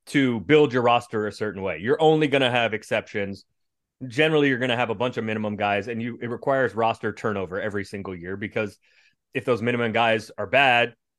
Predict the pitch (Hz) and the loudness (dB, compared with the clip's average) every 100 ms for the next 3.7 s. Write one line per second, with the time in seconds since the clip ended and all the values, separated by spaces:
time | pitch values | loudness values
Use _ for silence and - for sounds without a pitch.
0 | _ _ - 104 107 104 98 117 101 95 | _ _ -10 -6 -4 -4 -6 -6 -4 -6
1 | - 92 98 - - - 135 - 123 165 | -8 -8 -8 -10 -10 -2 0 2 2 4
2 | 160 131 135 127 120 151 110 98 92 90 | 4 2 -2 -2 0 0 0 -4 -6 -10
3 | 92 98 87 87 - 85 71 | -10 -10 -10 -14 -14 -14 -16